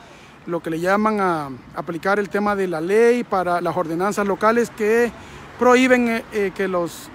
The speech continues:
las personas estén haciendo este tipo de, de parados, ¿verdad? Lo que es la vagancia, le llaman ellos, loitering,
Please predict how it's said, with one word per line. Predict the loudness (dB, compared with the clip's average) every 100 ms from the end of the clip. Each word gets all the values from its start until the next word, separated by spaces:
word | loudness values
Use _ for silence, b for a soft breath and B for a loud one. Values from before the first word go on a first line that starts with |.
| -8
las | -8
personas | -6 -4 0 0
estén | -2 0 0 0
haciendo | 0 0 0
este | -2 -6
tipo | -4 -2
de, | -2 -4 -8 -8
de | -6 -4 -8 B B 2
parados, | 6 8 6 4 -4 -14
¿verdad? | -8 -4
Lo | -4
que | -2
es | 0
la | 2
vagancia, | 2 2 0 -2
le | -4
llaman | -2 -2 -2
ellos, | -2
loitering, | -2 -2 -4 -6 -6